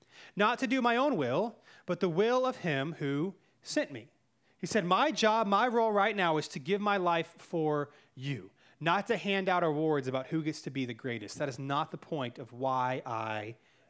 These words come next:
came." And so the disciples here and us are not to follow Jesus, hear me, because we know in advance what will happen or what we hope to get. We don't follow Jesus thinking, "Hey, if I do this, then I'm gonna get all of these things."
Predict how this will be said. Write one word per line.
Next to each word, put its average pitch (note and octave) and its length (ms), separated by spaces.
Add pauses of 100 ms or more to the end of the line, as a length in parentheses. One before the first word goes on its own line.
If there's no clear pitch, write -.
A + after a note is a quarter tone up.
came." D3+ 380 (640)
And G3+ 100
so A#3+ 300
the A3 80
disciples C4 580
here F3 260
and G3+ 280
us E3+ 480 (320)
are G#3 80
not B3 300
to D4+ 100
follow C4 340
Jesus, G3+ 440
hear B3 180
me, F#3+ 140
because F#3+ 360
we A3+ 160
know B3 400
in G#3 140
advance G#3+ 580
what F#3 100
will E3+ 100
happen A3+ 600 (260)
or G#3+ 140
what A3+ 260
we C4 120
hope G#3 240
to G#3 100
get. F3+ 420 (540)
We F3 80
don't C4+ 240
follow C#4 220
Jesus A3+ 380
thinking, G3+ 260
"Hey, G#3+ 120
if F3+ 100
I F3+ 100
do C4 180
this, A#3+ 400 (220)
then F#3+ 100
I'm C4 160
gonna C4+ 140
get A3+ 140
all G#3 280
of A3+ 100
these A3 420
things." F#3 640